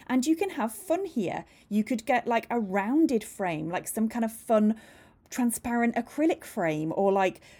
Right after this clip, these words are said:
bobble textured is super trendy at the moment. I once saw a sort of, it was an antique piece actually, and it had been framed in, instead of a square edge, it was, like, in a sort of octagonal edge, and it just looked so good. And also, if you're not sure,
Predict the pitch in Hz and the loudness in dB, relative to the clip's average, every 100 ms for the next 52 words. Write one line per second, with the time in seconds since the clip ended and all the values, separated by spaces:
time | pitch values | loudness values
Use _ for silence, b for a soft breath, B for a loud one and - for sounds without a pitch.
0 | - 226 226 254 262 - - - 277 294 | -2 0 4 4 2 0 -6 -4 -4 -2
1 | 285 - 247 233 226 220 220 214 214 202 | -2 -2 -2 0 0 -2 -2 0 0 0
2 | 208 208 208 208 208 - B - 233 226 | 0 0 0 0 -2 -6 B -6 -2 0
3 | 262 240 277 247 214 - 220 214 269 - | 0 -2 0 0 0 -2 -2 -4 -6 -6
4 | 427 403 - 339 - 254 247 - - 160 | -6 -4 -4 -4 -2 -2 -2 -4 -4 -2
5 | 160 B B 214 220 220 226 226 220 240 | -4 B B 0 2 0 0 -2 0 2
6 | 247 240 - 196 190 190 226 220 285 240 | 2 2 0 0 0 0 0 2 2 2
7 | 233 - 226 220 196 208 202 180 196 214 | 0 -4 2 4 4 4 2 0 -4 -4
8 | 220 208 226 202 - - - 190 214 226 | -2 -2 -2 -4 -4 -6 -6 -4 0 0
9 | 240 254 359 - - b b - 208 208 | 0 0 -2 -8 -12 b b -4 -2 0
10 | 254 233 220 - - 233 208 202 160 - | -4 -4 -6 -8 -2 2 4 4 0 0
11 | - b - 262 302 320 294 - 285 262 | -10 b 0 2 2 4 2 0 -4 -2
12 | 302 302 339 392 254 - 226 165 160 247 | 0 2 2 0 0 -2 0 2 2 0